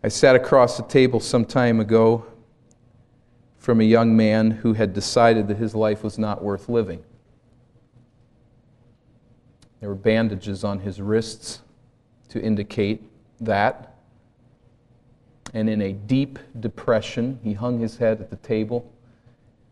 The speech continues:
And I'm supposed to come and look at this individual and have something to say, which I know I don't in one sense, and I don't have to, but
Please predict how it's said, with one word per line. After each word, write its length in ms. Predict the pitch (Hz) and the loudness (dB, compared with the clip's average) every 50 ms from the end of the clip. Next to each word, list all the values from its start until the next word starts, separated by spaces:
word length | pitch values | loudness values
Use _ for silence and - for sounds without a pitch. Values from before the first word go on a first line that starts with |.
| _ _ _ _ _ _ - | _ _ _ _ _ _ -12
And 100 | - 110 | -6 -4
I'm 220 | 110 123 156 165 147 | 0 0 2 0 0
supposed 480 | - - 139 - - 143 131 131 - - | -4 -8 -8 -2 0 0 0 0 -4 -14
to 60 | - | -16
come 540 | - - - 123 113 107 113 131 139 143 - - _ _ _ _ _ _ _ _ _ _ _ _ _ _ _ _ _ _ _ _ _ _ - | -12 -8 -4 -2 -2 -2 -2 -4 -6 -8 -10 -16 _ _ _ _ _ _ _ _ _ _ _ _ _ _ _ _ _ _ _ _ _ _ -4
and 400 | 123 120 113 107 107 107 104 - - - - _ _ _ _ - | -2 0 0 0 -2 -4 -4 -8 -18 -20 -20 _ _ _ _ -8
look 380 | 123 120 120 131 165 175 175 | -4 0 2 4 4 4 2
at 140 | - 151 - | 0 -4 0
this 240 | - 139 131 - - | -2 -2 -2 -2 -2
individual 640 | 143 123 117 117 101 104 110 107 101 110 120 120 120 | 0 0 0 -2 -2 -2 -4 -4 -2 -2 0 0 0
and 100 | 113 113 | 0 -2
have 200 | 120 131 120 - | -2 -4 -4 -4
something 420 | - - 139 123 - - 110 104 | -4 -2 -2 -2 -2 -2 -4 -4
to 60 | 101 | -4
say, 480 | 101 - - - 143 117 98 80 - - _ _ _ _ _ _ _ - _ _ _ _ _ _ _ _ _ _ _ _ _ _ _ _ _ _ _ _ _ _ _ _ | -8 -8 -4 -2 -2 -2 -2 -6 -12 -18 _ _ _ _ _ _ _ -20 _ _ _ _ _ _ _ _ _ _ _ _ _ _ _ _ _ _ _ _ _ _ _ _
which 220 | - 135 117 - - - | -8 -8 -8 -8 -6 -6
I 140 | 123 127 | -4 -2
know 220 | 127 131 123 113 110 | 0 0 0 0 0
I 100 | 107 110 | -2 -2
don't 380 | 107 135 120 107 101 117 127 - - | 0 0 0 0 0 -6 -8 -10 -10
in 140 | - 117 110 | -6 -4 -2
one 220 | 107 110 113 113 110 | 0 0 0 -2 -2
sense, 380 | - - 123 117 123 123 - | -2 -2 0 0 0 -2 -4
and 80 | 117 110 | -4 -4
I 40 | 107 | -2
don't 220 | 110 117 110 107 | -2 -2 -4 -4
have 380 | - - 131 131 127 120 - - | -6 -2 -2 -2 -2 -2 -6 -8
to, 140 | - 127 117 | -4 -4 -2
but 380 | 110 104 92 87 - - - | 2 2 2 2 2 -2 -18